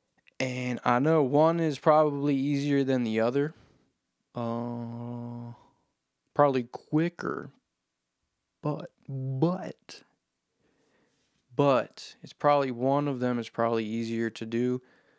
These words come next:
But it's about the journey, bro. It's about the journey on Jesus. On Jesus, and also on jizz.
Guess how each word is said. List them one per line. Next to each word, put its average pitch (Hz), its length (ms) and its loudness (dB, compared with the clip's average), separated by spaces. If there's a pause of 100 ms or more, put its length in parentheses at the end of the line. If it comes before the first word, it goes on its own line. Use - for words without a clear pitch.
(420)
But 135 140 2
it's 131 220 -2
about 120 440 -2
the 113 220 -4
journey, 117 680 -6
bro. 123 360 0 (920)
It's - 100 -18
about 127 300 -2
the 123 100 -4
journey 120 540 0 (800)
on 165 420 2
Jesus. 101 840 -8 (1300)
On 131 200 2
Jesus, 104 500 -4
and 123 160 -2
also 120 600 0 (640)
on 117 280 2
jizz. 104 600 -4